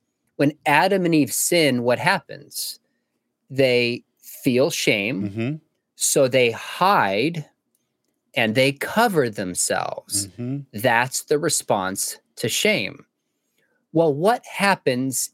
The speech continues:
Speaker 1: in sex? You don't hide, you come into present with somebody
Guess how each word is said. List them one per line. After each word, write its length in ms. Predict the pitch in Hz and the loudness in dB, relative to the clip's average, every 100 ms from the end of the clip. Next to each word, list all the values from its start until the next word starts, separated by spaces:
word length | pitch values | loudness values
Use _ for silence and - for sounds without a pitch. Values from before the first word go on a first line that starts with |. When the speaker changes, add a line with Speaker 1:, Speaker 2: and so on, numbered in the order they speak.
| - | -2
Speaker 1:
in 360 | 117 117 123 - _ | 2 2 0 -6 _
sex? 720 | - - 254 - - - - - _ _ _ _ _ - | -6 0 0 -2 -6 -4 -4 -8 _ _ _ _ _ 0
You 100 | 135 | 2
don't 200 | 233 147 | 2 4
hide, 480 | 208 156 139 151 - | 2 4 2 0 -2
you 140 | 143 | -2
come 360 | 147 170 151 156 | 0 0 0 0
into 200 | 151 147 | 0 0
present 400 | - 180 220 175 | 2 2 2 0
with 100 | 120 | -4
somebody 560 | - 104 101 110 156 | -4 -2 0 2 0